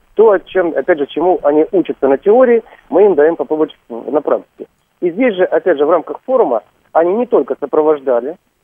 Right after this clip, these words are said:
не только сопровождали, а, м, наших инвалидов, они также работали в группах,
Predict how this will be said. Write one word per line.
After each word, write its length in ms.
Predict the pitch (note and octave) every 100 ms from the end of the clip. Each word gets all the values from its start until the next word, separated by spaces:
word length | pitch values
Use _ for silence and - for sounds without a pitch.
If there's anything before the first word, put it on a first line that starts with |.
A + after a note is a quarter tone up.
| _
не 120 | D3+
только 240 | D#3+ B2+ B2+
сопровождали, 600 | B2 C3+ C3+ C3+ C3+ D3+ - _ _ _ -
а, 680 | B2 B2 B2 A#2+ A#2+ A#2+ A#2+ A#2+
м, 480 | A#2+ A2+ A#2 A2 A2+ _ _ _ _ _ _ _ _
наших 300 | C3 C#3 -
инвалидов, 480 | D3 C#3 C3 A#2+ D#3+ -
они 240 | D#3+ F#3
также 340 | F#3 E3+ C3 C#3
работали 580 | D3 D#3+ D#3+ D3+ B2 A2+
в 180 | B2+ B2+
группах, 460 | D#3+ C#3+ - C#3+